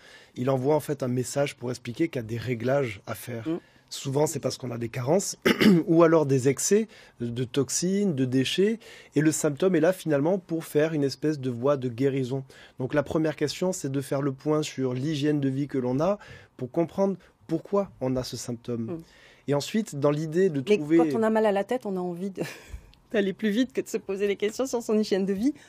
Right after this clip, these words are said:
Speaker 2: Tout de suite, quand on a mal, qu'est-ce qu'on fait ?
Speaker 1: Ben, quand on a mal tout de suite, le réflexe que l'on devrait avoir normalement, c'est de se reposer,
Speaker 2: Mm.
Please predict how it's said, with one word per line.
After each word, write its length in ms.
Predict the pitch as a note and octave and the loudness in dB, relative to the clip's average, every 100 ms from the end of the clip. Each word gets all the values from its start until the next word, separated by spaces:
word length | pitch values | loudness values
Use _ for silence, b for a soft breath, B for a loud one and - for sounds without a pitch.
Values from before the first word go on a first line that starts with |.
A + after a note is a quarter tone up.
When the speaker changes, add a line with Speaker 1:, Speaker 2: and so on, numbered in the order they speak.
| B | B
Speaker 2:
Tout 100 | A3+ | -8
de 60 | - | -6
suite, 200 | A#3+ - | -6 -2
quand 200 | G#3 G#3 | -4 -2
on 100 | F#3+ | -4
a 60 | F3 | -2
mal, 140 | A#3+ | -4
qu'est-ce 180 | A3 - | -6 -10
qu'on 80 | F#3 | -12
fait ? 180 | - - - B B B | -16 -12 -12 B B B
Speaker 1:
Ben, 100 | D3 - | -4 0
quand 180 | F3+ G3 | -2 2
on 80 | |
a 60 | G3+ | 2
mal 200 | G3+ F#3+ | 4 2
tout 160 | - E3 | 0 -6
de 60 | |
suite, 440 | - E3+ A3 - B2 - | -4 -2 -2 -2 -8 -6
le 160 | - D3 | 2 4
réflexe 460 | D3 F3+ - F#3+ - | 4 2 2 0 -2
que 120 | D#3 | 0
l'on 100 | D3+ | 2
devrait 280 | C#3+ B2 C3+ | 2 0 0
avoir 320 | C3 D3 D3 | 4 4 4
normalement, 400 | C3+ C3 C3+ F3+ | 0 -2 0 0
c'est 180 | - C3 | -2 -6
de 80 | |
se 160 | B2 - | -4 -4
reposer, 760 | A#2 A2+ B2+ C3+ B2+ D#3 G3+ G#3 | -2 0 0 0 0 2 0 -2
Speaker 2:
Mm. 60 | B | B